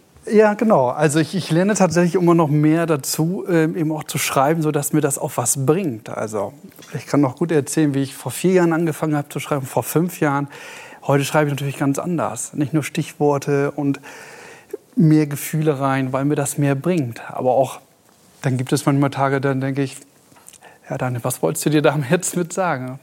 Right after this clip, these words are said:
Richtig, richtig, äh, richtig was gebracht hat es mir dann nicht. Es kommt sowieso keine Erinnerung wieder, das weiß ich. Aber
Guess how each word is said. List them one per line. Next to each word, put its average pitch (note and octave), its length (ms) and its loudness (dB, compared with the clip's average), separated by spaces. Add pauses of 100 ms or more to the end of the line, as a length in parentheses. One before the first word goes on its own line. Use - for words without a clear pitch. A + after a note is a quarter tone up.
(220)
Richtig, D3 400 -6 (320)
richtig, D3+ 280 2
äh, D3 240 2 (1080)
richtig D3+ 300 0
was D3 140 2
gebracht D3 300 -2
hat D3+ 140 -4
es D3 100 -6
mir D#3 120 2
dann C#3 100 4
nicht. E3+ 200 0
Es - 120 -10
kommt D3+ 180 0
sowieso D3+ 220 2
keine D3 180 2
Erinnerung C#3+ 320 2
wieder, C#3+ 140 2
das A#2+ 160 -2
weiß C3+ 240 -2
ich. B2+ 120 -4
Aber A#2+ 220 -4